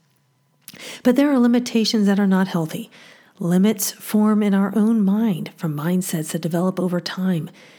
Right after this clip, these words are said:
making us feel like it is impossible to rise above these limits that in actuality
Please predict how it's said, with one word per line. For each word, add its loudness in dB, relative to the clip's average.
making 0
us -2
feel 0
like -2
it 0
is 0
impossible -4
to -4
rise -2
above 0
these 0
limits -2
that -4
in -4
actuality -4